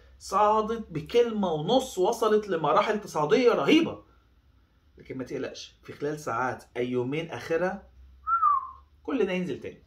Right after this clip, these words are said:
فما تقلقش لو الموقف ده حصل، اطمن، هي بس طاقة ساعات لحظة شيطان كده، نقدر نقول عليها كده بالبلدي عندنا لحظة شيطان كده هتظهر،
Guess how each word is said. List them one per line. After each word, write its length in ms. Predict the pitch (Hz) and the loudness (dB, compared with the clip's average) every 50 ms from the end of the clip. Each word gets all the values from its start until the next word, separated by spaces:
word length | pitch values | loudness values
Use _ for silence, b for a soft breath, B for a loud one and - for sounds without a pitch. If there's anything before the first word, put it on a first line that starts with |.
| _ _ _ _ _ _ _ _ | _ _ _ _ _ _ _ _
فما 280 | - 131 123 123 127 | -4 -4 -2 -2 -4
تقلقش 440 | 117 117 113 127 156 165 170 165 151 | -4 -4 0 2 2 2 2 0 0
لو 120 | 135 123 | 0 0
الموقف 320 | 120 131 147 156 156 147 135 | 2 2 0 -2 -2 -4 -6
ده 120 | 135 151 | -6 -6
حصل، 280 | 151 180 180 185 190 - | -4 -4 -4 -4 -2 -2
اطمن، 560 | - - - - 175 190 208 220 233 233 220 b b b b | -2 -4 0 0 0 0 0 -2 -4 -6 -8 b b b b
هي 100 | 139 139 | 0 0
بس 200 | 139 175 170 - | 0 0 -2 -6
طاقة 380 | 147 - - 185 180 180 165 156 - - - | -10 -2 0 0 0 0 -2 -8 -10 -10 -2
ساعات 320 | - 170 180 175 - - | 2 2 2 2 2 4
لحظة 260 | 180 202 190 175 180 | 2 2 4 4 0
شيطان 500 | 180 - - 139 143 160 151 135 120 110 107 | 0 2 -2 0 2 4 4 2 2 -2 -6
كده، 200 | - 101 95 - b b b b b b | -10 -12 -12 -14 b b b b b b
نقدر 220 | 147 143 139 139 135 | -4 -4 -2 0 -2
نقول 120 | 147 151 | 0 2
عليها 200 | 139 143 147 156 | 2 4 4 2
كده 140 | 151 170 165 | 2 0 -2
بالبلدي 420 | 151 139 131 139 170 190 185 175 | -2 -2 0 0 0 2 2 2
عندنا 300 | 151 147 151 180 208 214 | 2 2 2 0 -2 0
لحظة 280 | 202 208 202 190 180 180 | 0 0 0 -2 -4 -6
شيطان 300 | 175 - 151 180 180 180 | -8 -6 -4 -4 -4 -4
كده 200 | 185 180 170 160 | -2 -2 0 0
هتظهر، 500 | 156 - 202 214 226 240 254 254 - | 0 -2 -2 2 4 4 4 2 0